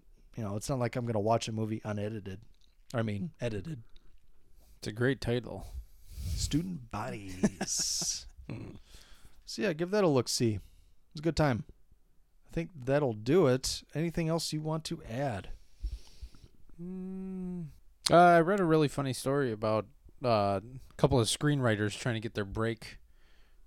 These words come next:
Speaker 2: in, uh, Hollywood. Two guys who had been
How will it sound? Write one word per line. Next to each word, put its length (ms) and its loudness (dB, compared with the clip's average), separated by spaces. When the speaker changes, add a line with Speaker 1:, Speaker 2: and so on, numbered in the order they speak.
Speaker 2:
in, 320 -4
uh, 300 0
Hollywood. 720 -2
Two 160 2
guys 720 2
who 120 -2
had 160 -2
been 440 -2